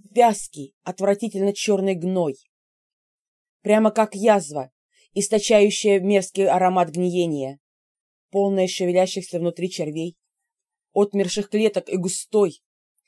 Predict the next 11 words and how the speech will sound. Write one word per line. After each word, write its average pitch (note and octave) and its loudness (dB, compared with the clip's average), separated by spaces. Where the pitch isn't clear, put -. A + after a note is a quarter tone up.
вяло G#3+ 4
колыхающейся G3 -2
массы, F#3+ -6
по F3+ -10
которой G3+ 0
даже G3 2
не G3+ 0
понять, G3 0
что F#3 -4
это F3 -2
такое. E3+ -6